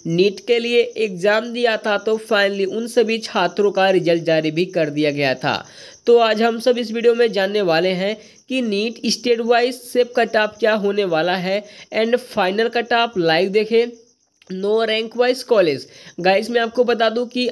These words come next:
आपके कॉलेज के हिसाब, सॉरी, आपके रैंक के हिसाब से आपको कौन सा कॉलेज मिल पाएगा। And गाइस, एमबीबीएस, बीडीएस and बीएएमएस सेप score for government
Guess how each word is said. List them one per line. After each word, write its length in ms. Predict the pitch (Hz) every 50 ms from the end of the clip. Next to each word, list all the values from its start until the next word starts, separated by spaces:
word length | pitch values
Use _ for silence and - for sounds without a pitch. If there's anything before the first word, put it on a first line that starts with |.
| - -
आपके 460 | 208 196 202 196 - - 247 247 254
कॉलेज 460 | 254 - 208 196 190 208 220 226 226 226
के 140 | - 240
हिसाब, 420 | 247 220 202 202 220 202 202 160 156
सॉरी, 280 | - 190 196 214 233 208
आपके 380 | 196 190 190 - - 240 226
रैंक 300 | 220 196 185 185 196 190
के 80 | - 240
हिसाब 340 | 233 214 - 226 208 208 208
से 260 | - 240 240 247 254 - - - - - - -
आपको 400 | - 185 185 185 - - 247 233 233
कौन 280 | 240 240 233 233 240
सा 160 | 233 254 254 247
कॉलेज 400 | 254 233 220 214 214 214 208 202
मिल 180 | 180 170 185 185 196
पाएगा। 420 | 202 208 214 214 220 220 233 240 240 - - - - -
And 220 | 214 220 233 233 226
गाइस, 320 | 233 226 240 254 247 - -
एमबीबीएस, 760 | - 190 190 185 165 165 165 160 165 170 180 185 196 - - - 180
बीडीएस 680 | 180 202 214 208 226 233 226 214 214 214 247 240 - -
and 220 | 220 214 208 196 190
बीएएमएस 800 | 220 226 220 226 240 233 233 226 185 175 180 185 208 202 - -
सेप 240 | 240 240 240 240 - 214 190
score 380 | - - - 175 180 196 214 214 -
for 240 | - 220 220 214 220 220 180
government 500 | 165 170 170 170 175 175 175 160 160